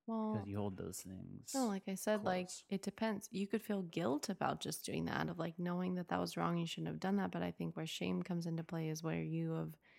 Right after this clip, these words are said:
Speaker 1: you're just beating yourself up for it. Like, and you, you are fusing you as a person and your actions together instead of them being two separate things.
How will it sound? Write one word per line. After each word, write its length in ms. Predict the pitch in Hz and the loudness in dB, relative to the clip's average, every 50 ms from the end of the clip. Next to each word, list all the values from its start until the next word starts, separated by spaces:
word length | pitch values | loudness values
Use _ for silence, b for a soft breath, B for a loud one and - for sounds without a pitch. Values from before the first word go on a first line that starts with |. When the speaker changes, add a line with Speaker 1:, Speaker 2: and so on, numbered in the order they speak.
| B B B B B B _ - | B B B B B B _ -6
Speaker 1:
you're 140 | 175 170 170 | -6 -4 -2
just 480 | 170 170 165 165 - - - - - _ _ _ _ _ _ _ _ _ _ _ _ _ _ _ _ _ _ _ _ _ _ _ _ _ _ _ _ - 165 156 - _ | -2 -2 -2 -2 -2 -4 -4 -6 -8 _ _ _ _ _ _ _ _ _ _ _ _ _ _ _ _ _ _ _ _ _ _ _ _ _ _ _ _ -14 -14 -14 -10 _
beating 500 | - 196 180 190 196 196 175 185 180 175 | 0 2 6 8 8 8 8 8 6 6
yourself 480 | 170 160 165 165 - - 160 139 139 - | 6 4 2 0 0 2 2 2 4 6
up 200 | 156 156 156 - | 6 4 4 2
for 220 | - 151 151 - - | -4 -2 0 0 2
it. 200 | - - - - _ _ _ _ - | 0 -2 -4 -8 _ _ _ _ -6
Like, 320 | - 151 151 156 - - - _ _ - - - _ _ _ _ - | -2 -2 -2 -2 -4 -8 -20 _ _ -20 -20 -20 _ _ _ _ -2
and 220 | 165 170 170 165 | 0 2 2 4
you, 180 | 160 156 - - - | 2 2 0 -2 -6
you 220 | 165 170 175 165 | -2 0 0 2
are 140 | 160 156 156 | 2 0 -2
fusing 800 | 156 - - - 175 180 190 196 185 175 170 165 165 160 156 - - - | -2 -6 -8 -2 0 4 4 4 4 4 2 2 2 0 0 -2 -4 -6
you 380 | - 165 160 165 165 165 165 160 | -8 -6 -2 0 0 0 0 2
as 220 | - 156 160 160 | 2 0 0 -2
a 40 | 160 | -4
person 480 | - - 175 165 160 - 156 151 151 - - | -8 -4 -4 -4 -4 -2 -2 -2 -2 -2 0
and 200 | 156 160 156 147 | 0 0 0 0
your 220 | 151 160 156 151 - | 0 0 0 0 0
actions 680 | - 151 156 165 160 - - 147 147 151 151 143 - - - - | 0 0 0 -2 -2 -2 -4 -2 -2 -2 -2 -4 -6 -10 -8 -6
together 580 | - 160 147 160 151 147 - - - - - - | -6 -2 4 4 4 6 4 2 -2 -2 -4 -4
instead 360 | - 160 160 - - 165 156 156 | -2 -2 -2 -2 -2 -2 -2 -2
of 140 | 151 160 | -2 -2
them 180 | 160 156 151 151 | -2 -2 0 0
being 260 | 147 143 135 131 147 - | 0 0 -2 -2 -2 -4
two 160 | - - 143 | -4 -6 -4
separate 360 | - - - - - - - | -4 -4 -6 -4 -6 -10 -10
things. 380 | - - - - - - - - | -8 -8 -8 -8 -8 -8 -12 -14